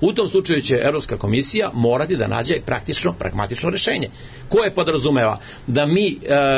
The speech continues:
ne pokušavamo silom da promenimo, e, ovaj, ono što Albanci veruju da imaju, da oni ne pokušavaju da, da Srbiju ubede pritiskom na bilo koji način, direktno ili indirektno, da promeni svoj stav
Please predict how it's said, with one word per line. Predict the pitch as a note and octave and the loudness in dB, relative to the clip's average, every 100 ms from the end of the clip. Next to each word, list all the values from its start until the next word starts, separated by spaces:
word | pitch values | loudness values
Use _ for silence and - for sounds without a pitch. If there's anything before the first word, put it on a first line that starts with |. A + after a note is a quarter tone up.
| C3+ | 4
ne | C3+ C3+ E3+ | 4 4 2
pokušavamo | F#3 D#3+ - E3 C#3+ | 0 0 0 2 0
silom | - D#3+ C3 | 0 0 2
da | A2+ | 0
promenimo, | C3+ C3 A#2 G#2+ | 0 0 2 0
e, | - - - B2 A#2 A#2+ | -4 -16 -4 -2 0 0
ovaj, | B2+ B2 C#3+ B2 B2 A#2 A2 | -2 0 0 2 0 -2 -2
ono | C3 C3 | 0 0
što | A#2+ C3 | 0 0
Albanci | A#2+ A#2+ B2 A#2+ | 0 0 -2 0
veruju | A2 A2+ G#2 | 0 2 2
da | G#2 | 2
imaju, | A#2+ D3 G3 A#3 - - - | 2 2 2 -2 -6 -16 -6
da | C#3 D#3 | 0 2
oni | D#3 G#3 F#3+ | 4 4 2
ne | F#3+ | 2
pokušavaju | G#3 F3+ G3 F#3+ D#3+ C3+ | 0 0 2 2 2 2
da, | C3 | 2
da | A#2+ | 0
Srbiju | B2 C#3+ C3 B2+ | 0 0 4 4
ubede | C3 C#3 B2 | 6 4 2
pritiskom | B2 B2+ C3 - A#2 G#2 C3 | 0 -2 -2 -2 -2 -2 -6
na | C#3 B2+ A#2+ | 0 2 2
bilo | C#3+ B2+ | 2 2
koji | - A#2+ | 2 2
način, | B2 A#2+ A#2 | 0 0 0
direktno | B2 A2+ A#2 | 2 2 2
ili | A#2+ | 2
indirektno, | A2+ A#2 A2+ | 2 2 0
da | G#2+ | 2
promeni | G#2+ G#2+ F#2+ | 2 2 0
svoj | - G2 | 0 -2
stav | - C3+ E3+ | 0 -2 -2